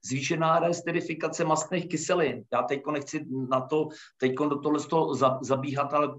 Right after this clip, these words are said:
máme na to schéma, ukážu a všude to přednáším, tak to znovu v nějakým, eh, tak si příště ukážu, na co je potřeba dát, eh, pozor. A proč ale hlavně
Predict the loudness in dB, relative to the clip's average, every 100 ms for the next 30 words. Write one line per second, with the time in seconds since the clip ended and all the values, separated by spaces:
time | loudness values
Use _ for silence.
0 | -10 -8 2 4 4 2 -2 -2 0 2
1 | 6 4 4 2 2 4 0 -2 -6 -2
2 | 0 -2 -6 -4 -4 -4 -4 -6 -6 -6
3 | -4 -2 0 -4 -8 -18 -14 -10 -4 -4
4 | -2 -2 -2 -2 -4 -4 -6 -8 -10 -10
5 | -10 -6 -6 -6 -6 -4 0 0 0 -10
6 | -12 -8 2 4 4 0 -2 0 0 -2
7 | -4 0 2 4 2 0 -4 -2 0 -2
8 | -4 -2 -2 -2 -8 -4 -2 4 4 4
9 | 2 2 4 2 -4 _ -4 0 0 -2
10 | -6 -6